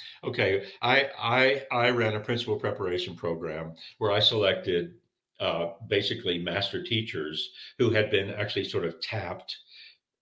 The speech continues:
"Hey, would you like to be an administrator? You have all the skills and all the knowledge that you need and the talent you need to be there."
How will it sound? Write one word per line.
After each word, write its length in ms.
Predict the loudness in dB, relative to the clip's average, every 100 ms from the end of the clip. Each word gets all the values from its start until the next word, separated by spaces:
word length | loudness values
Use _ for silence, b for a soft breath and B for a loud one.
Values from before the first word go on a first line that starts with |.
| -2
"Hey, 360 | 4 4 4
would 160 | -2 -2
you 100 | 0
like 160 | -2 -2
to 80 | -2
be 120 | -4
an 80 | -4
administrator? 680 | -4 -4 -4 -2 -2 -4 B B
You 120 | 2
have 100 | 2
all 220 | 4 4
the 60 | 2
skills 560 | -2 2 4 4 2 -2
and 160 | -4
all 220 | -2 0
the 80 | 0
knowledge 380 | -2 -2 -2 -4
that 100 | -6
you 120 | -6
need 240 | -4 -2 -2
and 140 | -6
the 80 | -8
talent 320 | -6 -4 -4
you 80 | -6
need 180 | -8 -10
to 60 | -6
be 100 |
there." 100 | -6